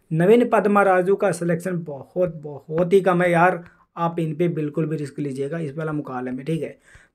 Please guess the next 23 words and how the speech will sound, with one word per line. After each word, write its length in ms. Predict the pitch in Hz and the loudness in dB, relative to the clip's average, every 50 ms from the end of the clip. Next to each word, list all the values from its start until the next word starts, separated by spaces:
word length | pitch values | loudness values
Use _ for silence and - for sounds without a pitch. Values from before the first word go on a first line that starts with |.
| _ | _
दो 100 | 175 175 | -2 2
दो 120 | 180 214 220 | 4 6 6
बार 120 | 220 220 | 6 6
डाल 140 | 208 208 208 | 6 6 4
के 100 | 202 214 | 4 4
देख 160 | 202 202 190 | 4 4 4
रहा, 240 | 214 208 208 214 220 220 - _ - _ _ - | 4 2 2 2 0 -4 -10 _ -20 _ _ -6
उनके 220 | 180 185 175 208 | -6 0 2 4
बाद 120 | 220 220 214 | 4 6 6
अली 180 | 202 208 220 | 6 6 6
गुराया 340 | 202 208 208 208 208 208 202 | 6 6 6 6 6 6 4
आएंगे, 260 | 202 202 202 214 214 | 4 4 4 6 6
इनके 220 | 196 185 180 196 185 | 4 4 2 0 0
कभी 180 | 190 196 185 | 2 0 2
कभी 140 | 180 196 190 | 4 4 4
ओवर, 200 | 185 180 180 190 | 6 6 6 6
ओवर 360 | 208 202 220 185 160 180 190 | 4 4 4 6 6 6 6
कट 200 | 190 202 185 170 | 4 2 0 2
होते 240 | 180 185 170 185 190 | 2 2 2 2 2
हैं, 140 | 202 220 240 - - | 0 0 -4 -6 -4
ठीक 180 | 175 175 170 | -4 -2 -2
है, 120 | 160 135 127 120 - _ _ _ _ _ _ | -2 -4 -6 -10 -18 _ _ _ _ _ _
और 460 | 160 143 143 147 151 151 151 151 160 | -14 -10 -8 -6 -6 -6 -6 -8 -14